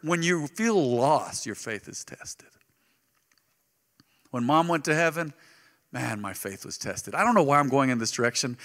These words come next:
This is not part of the plan. Isaiah fifty-seven, verse one, please. That is not in the schedule I gave them. Please allow them a few moments. They're quick, they're sharp, they're on their toes. But Isaiah fifty-seven one, I think we're gonna read verses one and maybe two.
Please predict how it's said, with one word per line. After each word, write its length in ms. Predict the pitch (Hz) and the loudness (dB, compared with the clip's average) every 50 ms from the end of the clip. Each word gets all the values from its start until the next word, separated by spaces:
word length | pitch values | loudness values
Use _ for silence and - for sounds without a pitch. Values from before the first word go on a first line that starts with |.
| - - - | -20 -16 -6
This 180 | - 156 151 - | -2 0 2 2
is 80 | 143 139 | 2 2
not 200 | 143 135 131 135 | 2 0 2 2
part 140 | 131 120 | 2 2
of 60 | 117 113 | 2 0
the 60 | 107 | -4
plan. 380 | - - 131 120 120 123 123 - - - - - | -6 -4 -2 -2 -2 -2 -4 -6 -12 -14 -6 -2
Isaiah 360 | 127 139 147 143 165 170 156 | 0 0 2 4 4 4 4
fifty-seven, 680 | 135 - 160 139 - 143 127 - - 131 123 127 127 117 | 4 2 -2 -2 -2 -2 -2 0 2 2 0 0 -2 0
verse 260 | 120 131 131 - - | 0 0 0 -2 -2
one, 220 | 127 117 110 107 - | -4 -4 -4 -6 -6
please. 260 | - 123 113 107 98 | -6 -6 -6 -2 2
That 160 | 127 131 131 | 2 2 2
is 160 | 117 101 110 | 2 0 0
not 240 | 127 123 135 139 - | 2 4 4 4 2
in 80 | 117 120 | -2 -4
the 60 | 110 | -2
schedule 400 | - - 156 143 135 143 139 135 | -2 0 0 0 0 2 2 2
I 60 | 131 | 2
gave 260 | 131 139 139 135 127 | 2 2 0 2 0
them. 200 | 143 147 151 143 - - - - - | 0 -2 -2 -4 -8 -16 -20 -12 -4
Please 220 | - 226 208 160 | -2 0 0 2
allow 240 | 147 135 131 127 131 | 4 4 6 6 6
them 200 | 123 127 120 120 | 4 2 0 -2
a 40 | 107 | -4
few 220 | - - 151 151 | -4 -4 -4 -2
moments. 380 | 147 127 117 117 120 123 - - | 0 -2 -2 0 -2 -4 -4 -2
They're 120 | 123 120 | -2 -2
quick, 360 | 113 - - 160 143 131 - - | -2 -2 0 0 0 0 -2 -2
they're 100 | 120 107 | -2 -2
sharp, 480 | - - 143 139 139 143 135 - - - - - - - - 123 | 0 2 4 4 4 2 0 -4 -10 -20 -20 -20 -20 -10 -2 2
they're 180 | 127 127 127 | 6 6 8
on 140 | 139 147 143 | 6 6 6
their 100 | 139 131 | 4 2
toes. 540 | - - 160 156 151 151 151 143 127 - - - - - - - - - - - | 2 2 2 4 4 4 2 0 -2 -4 -8 -12 -20 -20 -20 -20 -20 -20 -6 0
But 260 | 135 143 139 127 - - - - - | 4 4 4 4 2 -4 -18 -4 0
Isaiah 380 | - 135 139 123 151 170 170 156 | 2 2 4 4 6 6 6 6
fifty-seven 640 | - 170 165 - 180 156 - 185 165 156 147 143 139 | 4 2 2 2 2 2 4 4 4 4 4 2 2
one, 260 | 147 151 160 160 151 | 4 4 4 4 4
I 80 | 135 | 4
think 140 | 127 143 147 | 2 2 2
we're 80 | 143 139 | 2 2
gonna 140 | 139 135 123 | 2 2 2
read 260 | 135 139 131 123 113 | 2 2 0 2 2
verses 400 | 127 131 127 - - 127 110 110 | 4 4 4 4 2 0 -2 -4
one 400 | 117 127 131 135 135 135 139 139 | -2 0 2 4 4 2 2 0
and 380 | 131 123 127 120 117 113 117 | -2 -2 -2 -2 -2 -2 -2
maybe 240 | 123 131 139 135 135 | 0 0 0 0 -2
two. 340 | - - - 135 127 143 | -2 -2 0 0 0 0